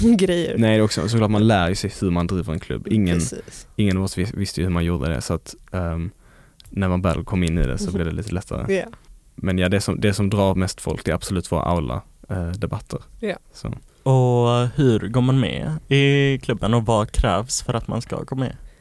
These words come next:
Speaker 1: Alltså, vi kräver ingenting. Vi, allt är frivilligt om man vill debattera eller om man bara vill liksom sitta och, alltså, kolla läget och sånt. Man får komma,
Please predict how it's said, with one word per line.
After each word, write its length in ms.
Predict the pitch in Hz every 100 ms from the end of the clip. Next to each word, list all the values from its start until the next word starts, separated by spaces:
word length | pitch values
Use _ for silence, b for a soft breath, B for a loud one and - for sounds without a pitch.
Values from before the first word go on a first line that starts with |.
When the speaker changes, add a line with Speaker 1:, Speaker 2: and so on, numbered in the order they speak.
| b _
Speaker 1:
Alltså, 220 | 196 226
vi 200 | 202 220
kräver 520 | - - 220 180 190
ingenting. 600 | 220 214 196 202 202 285 - _ _ _
Vi, 680 | 202 190 196 208 196 196 196 -
allt 240 | 202 190
är 40 | 196
frivilligt 540 | - 208 190 185 190
om 80 | 190
man 120 | 190
vill 180 | 190 180
debattera 580 | 185 190 - 190 185 185
eller 120 | 185
om 60 | 185
man 140 | 185
bara 140 | 185
vill 140 | 190 190
liksom 400 | 185 - 185 190 - -
sitta 520 | - 208 - 180 175
och, 280 | 175 175 180 _ -
alltså, 260 | 190 202 202 -
kolla 300 | - 190 190
läget 320 | 185 185 196
och 60 |
sånt. 300 | - 202 - B B B B B B _
Man 180 | 269 240
får 120 | -
komma, 480 | - 233 262 233